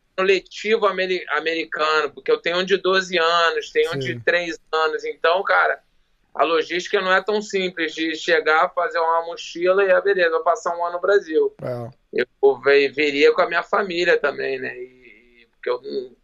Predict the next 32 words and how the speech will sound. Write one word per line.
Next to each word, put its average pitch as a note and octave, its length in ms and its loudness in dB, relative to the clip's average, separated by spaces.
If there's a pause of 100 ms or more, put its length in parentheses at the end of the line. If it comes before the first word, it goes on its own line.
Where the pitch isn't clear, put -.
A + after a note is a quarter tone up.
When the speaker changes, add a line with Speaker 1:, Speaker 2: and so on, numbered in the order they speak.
(140)
Speaker 1:
não C#3 100 0
gosto C#3 200 6
de - 60 -6
ficar C3+ 160 -4
sem D3+ 220 -2
eles. - 480 0 (640)
Então, C3 1200 0
aí C3+ 640 0 (340)
mas D#3+ 200 -4
é, F3 140 0 (120)
esse F3 180 -4
é F#3+ 40 -2
um, F#3+ 160 -8
é E3+ 40 -4
um G3 120 -6
plano F#3 300 0
que - 80 -12
eu D#3 60 -8
tenho. C3 320 -4 (320)
Speaker 2:
Legal, A2+ 420 -10
cara, G2+ 200 -14
legal A2 220 -12
pra C3 100 -16
caramba. A#2+ 360 -8 (360)
Bom, C#3+ 200 -4
aí E3+ 140 0
continuando. A3+ 640 -2 (100)
Aí F#3 200 -4
tem, F3 340 -2 (800)
é, F3 480 0
o F#3 100 0
Charles A#3+ 480 0